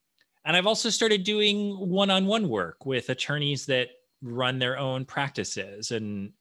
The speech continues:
and, um, you know, for my business, that's the direction that I'm going to focus on. And I think I have anxiety around, like, "But will this really have the impact that I want?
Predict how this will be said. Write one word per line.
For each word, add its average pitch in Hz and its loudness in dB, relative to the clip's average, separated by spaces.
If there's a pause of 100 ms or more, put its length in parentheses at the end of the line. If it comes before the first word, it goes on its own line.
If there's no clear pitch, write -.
and, 110 -2 (1000)
um, 107 -2 (440)
you 143 0
know, 117 -4
for - -2
my 123 0
business, 156 0 (160)
that's 131 -2
the 151 -4
direction 127 0
that 117 2
I'm 113 -2
going 113 -2
to 110 0
focus 160 -2
on. 87 -6 (2250)
And 143 4 (960)
I 123 0
think 139 -2
I 123 -2
have 120 0
anxiety 120 2
around, 107 0
like, 101 -4
"But 135 -2 (180)
will 147 2
this 147 2
really 135 2
have 123 -2
the 110 -4
impact 104 -4
that 92 -2
I 85 -4
want? 80 -12